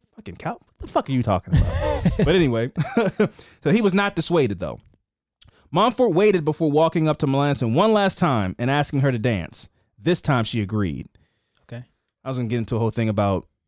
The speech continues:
Speaker 1: no means no and all this kind of stuff, but that's a deeper conversation and I don't
Speaker 2: Yeah.
Speaker 1: wanna be misconstrued, but sometimes persistence isn't like, um, they're, you're making a girl do, sometimes, you know, if you ask a second time, a girl goes, "You know what?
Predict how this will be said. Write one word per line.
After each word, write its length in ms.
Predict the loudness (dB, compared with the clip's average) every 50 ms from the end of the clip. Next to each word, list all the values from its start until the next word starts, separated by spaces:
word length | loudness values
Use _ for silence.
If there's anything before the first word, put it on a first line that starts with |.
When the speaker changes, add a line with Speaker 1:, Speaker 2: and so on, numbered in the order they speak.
| _ -6
Speaker 1:
no 240 | -4 -2 0 0 0
means 240 | 0 -2 -2 -2 -2
no 240 | -2 0 0 0 0
and 100 | 0 -2
all 40 | -2
this 60 | -2
kind 120 | -4 -6
of 40 | -6
stuff, 220 | -4 -4 -4 -4 -4 -8 -14 -14
but 120 | -12 -6
that's 140 | -6 -6 -6
a 40 | -6
deeper 260 | -6 -6 -6 -4 -4
conversation 580 | -4 -4 -4 -4 -4 -4 -4 -2 -4 -2 -4 -4
and 100 | -6 -4
I 40 | -4
don't 100 | -4 -4
Speaker 2:
Yeah. 60 | -2
Speaker 1:
wanna 140 | -2 -4 -2
be 120 | -2 -4 -4
misconstrued, 640 | -4 -4 -6 -6 -8 -8 -4 -4 -2 0 0 0
but 220 | -2 -2 -4 -4 -6 _ _ _ _ _ _ _ _ _ _ _ _ _
sometimes 500 | -14 -6 -4 -4 -2 0 0 0 0 -2 -2
persistence 580 | -2 -2 -2 0 0 -2 -2 -2 -6 -4 -2
isn't 200 | -2 -2 0 0
like, 240 | 0 0 0 -2 -4 _ _ _ _ _ _ _ _ _ _ -10
um, 460 | -8 -6 -4 -4 -6 -8 -10 -14 -16 _ -2
they're, 160 | 0 0 0 0 -2
you're 180 | 0 2 2
making 420 | 2 2 0 -2 -2 -2 -6 -6 -6
a 80 | -6
girl 300 | -2 0 0 2 2 0
do, 140 | -2 -4 -6
sometimes, 640 | -2 -2 -2 0 0 0 2 2 0 -2 -4 -8 -14 _ -20 -8
you 120 | -4 -2 0
know, 200 | 0 0 2 0
if 160 | 0 0 2
you 80 | 2 4
ask 200 | 4 4 2 0
a 20 |
second 240 | 0 -2 -2 -2 0
time, 180 | 0 0 0 0
a 40 | 0
girl 140 | 2 2 2
goes, 180 | 4 2 0 0 _ _ _
"You 80 | -14 -10
know 120 | -8 -6
what? 300 | -4 -2 -2 -4 -4 -6